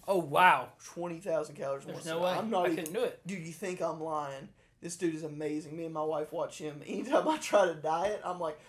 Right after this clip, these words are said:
Speaker 2: "I'm gonna watch Matt. I'll get full off watching his video.
Speaker 1: <laughs> Yeah.
Speaker 2: I'll not wanna eat after watching his video. I'll get so full." He's amazing. Uh, d-, I doubt he'll ever watch this. If he does, Shad, I'm a huge fan of yours, dude. You are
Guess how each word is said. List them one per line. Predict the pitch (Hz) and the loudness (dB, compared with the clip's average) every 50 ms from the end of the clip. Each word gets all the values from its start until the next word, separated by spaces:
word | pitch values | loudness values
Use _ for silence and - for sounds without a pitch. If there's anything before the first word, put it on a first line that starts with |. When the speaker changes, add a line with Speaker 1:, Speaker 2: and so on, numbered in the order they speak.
| - - | -10 0
Speaker 2:
"I'm | - | 4
gonna | 262 233 240 | 8 12 12
watch | 233 226 226 175 | 12 12 10 8
Matt. | 185 208 214 185 - - 185 | 4 6 6 6 8 8 8
I'll | 196 220 202 | 10 10 8
get | - - - | 4 0 -4
full | - - - 240 233 208 185 170 | -4 -2 4 8 8 8 8 8
off | 180 - | 4 4
watching | 190 180 175 - - 285 - 370 | 6 6 6 8 8 6 8 8
his | 349 302 | 8 8
video. | - 202 - 320 330 - | 10 10 10 10 10 10
Speaker 1:
<laughs> | 330 262 - - - | 10 8 8 6 2
Yeah. | 240 190 - - | -2 -2 -2 2
Speaker 2:
I'll | - 180 196 202 208 | 6 8 8 8 10
not | 214 208 202 185 196 | 10 10 10 10 8
wanna | 196 190 190 | 6 2 0
eat | 185 185 180 175 | 2 4 6 6
after | 165 156 160 | 6 6 4
watching | 165 170 - 170 | 2 2 2 0
his | 165 - | -4 -4
video. | 175 170 165 | -2 0 2
I'll | 170 156 | 0 0
get | 151 - - | -2 -4 -4
so | - 220 165 170 | -2 -2 -2 -2
full." | 165 - 180 180 185 185 - - - _ _ - - _ - | -4 -6 -4 -2 -2 -2 -2 -6 -10 _ _ -20 -20 _ -10
He's | 180 175 170 | -8 -6 -6
amazing. | 156 147 160 160 160 165 156 160 170 151 151 156 147 - - - | -6 -6 -4 -2 -2 0 0 -2 -4 -6 -12 -12 -14 -14 -10 -6
Uh, | 180 - - - - 175 | -6 -4 -4 -4 -6 -8
d-, | - - - | -10 -8 -6
I | - | -6
doubt | 175 156 180 170 165 151 156 | -2 2 4 4 4 4 2
he'll | 180 170 165 | 0 0 0
ever | 156 151 139 147 | 0 0 -2 -4
watch | 160 185 160 156 - | -4 -4 -4 -6 -8
this. | 156 165 | -12 -14
If | 160 | -14
he | 147 | -8
does, | 143 156 156 147 147 | -2 0 0 0 -2
Shad, | - - 170 160 151 | -4 -4 -4 -4 -4
I'm | - 156 165 165 | -4 -6 -6 -6
a | 151 | -8
huge | 151 147 - - 170 165 165 156 151 - | -10 -12 -16 -18 -18 -16 -16 -16 -18 -16
fan | - - 170 147 143 143 | -14 -12 -12 -12 -12 -14
of | 139 147 | -14 -14
yours, | 151 143 139 143 | -16 -16 -16 -14
dude. | - 156 156 151 156 151 | -12 -10 -10 -10 -10 -10
You | 156 156 156 - | -10 -8 -8 -6
are | 170 160 147 139 143 | -6 -6 -6 -8 -10